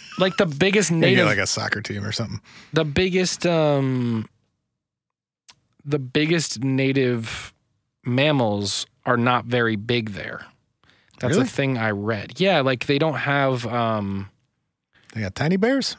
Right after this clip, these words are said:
Speaker 1: No, I mean, like
Speaker 2: Like sun bears? Those guys are cute.
Speaker 1: I mean, like, natively, they don't have big animals. They don't have, like, big deer or big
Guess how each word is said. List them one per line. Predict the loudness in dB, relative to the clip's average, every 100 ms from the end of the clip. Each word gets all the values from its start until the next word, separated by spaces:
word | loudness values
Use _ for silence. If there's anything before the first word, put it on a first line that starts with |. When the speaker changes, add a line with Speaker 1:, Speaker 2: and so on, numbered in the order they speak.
| _ _ _ _ _ _ _ _ _ _ _ -4
Speaker 1:
No, | 0 4 4 4
I | 2
mean, | 2 2 2 2 2
like | 2 2 0 -6 -10 -16
Speaker 2:
Like | -10
sun | -4 0
bears? | 0 0 -4 -8
Those | -6
guys | -6 -8
are |
cute. | -8 -6 -6 -8 -6
Speaker 1:
I | -2
mean, | 0 2
like, | 2 2
natively, | 0 2 2 4 2 4 2
they | 2 2
don't | 2 0
have | 0 -2 -2 -4 -4
big | -2 -2 -4
animals. | -6 -6 -6 -10 -14 -8 -6
They | -2
don't | -2 -2
have, | -2 -2
like, | -4 -6 -8
big | -8 -8 -8
deer | -6 -4 -4 -6 -8
or | -10 -12
big | -10 -8 -6 -8 -10